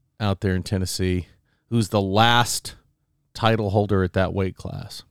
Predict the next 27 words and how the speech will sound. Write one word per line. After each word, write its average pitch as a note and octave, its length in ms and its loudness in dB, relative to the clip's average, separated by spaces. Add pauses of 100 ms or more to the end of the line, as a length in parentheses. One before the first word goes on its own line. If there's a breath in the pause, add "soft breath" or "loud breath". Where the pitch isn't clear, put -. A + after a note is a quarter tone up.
(1300)
And F#2 760 4
I'm G#2 320 2
starting F#2+ 280 -2
to G2 80 -6
think F#2 240 -2
is, - 340 -8 (100)
you G#2+ 80 -4
know, E2+ 220 -2 (100)
Plant. G2+ 400 -2
I, A2+ 140 4 (120)
I've E3+ 80 4
seen G3+ 280 2
Plant C#3 340 4
fight A#2 280 2
too, A2+ 200 4
and G#2 80 4
he A#2+ 80 4
was G#2 160 0
dominating G2 720 2
in F#2+ 80 0
the F2+ 80 -2
fight G2 300 0
that G2+ 100 -6
he G2+ 80 -2
was F#2 200 -2
in. G#2 200 4
But G2 160 0